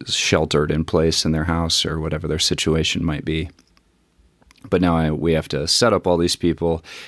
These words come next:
in much less than a six-foot distance to get them the right seat height and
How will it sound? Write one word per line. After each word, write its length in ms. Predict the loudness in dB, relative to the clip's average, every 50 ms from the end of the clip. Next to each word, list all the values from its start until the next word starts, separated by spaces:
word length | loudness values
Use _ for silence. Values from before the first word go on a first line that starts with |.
| -14 -8
in 160 | -2 0 2
much 260 | 2 2 2 0 0
less 320 | -2 -2 0 0 0 0 0
than 320 | -2 -2 -2 -2 -2 -4
a 160 | -4 -4 -2
six-foot 680 | 0 0 0 0 0 0 -2 0 0 0 -2 -2 -2 -2
distance 600 | 0 0 0 0 0 -2 -2 0 0 0 0 0
to 100 | 0 -2
get 200 | -2 -4 -4 -4
them 160 | -4 -4 -2
the 100 | -4 -4
right 160 | -6 -6 -4
seat 280 | -2 0 2 0 0 0
height 360 | 0 2 2 2 0 -2 -4 -6
and 280 | -8 -8 -8 -8 -10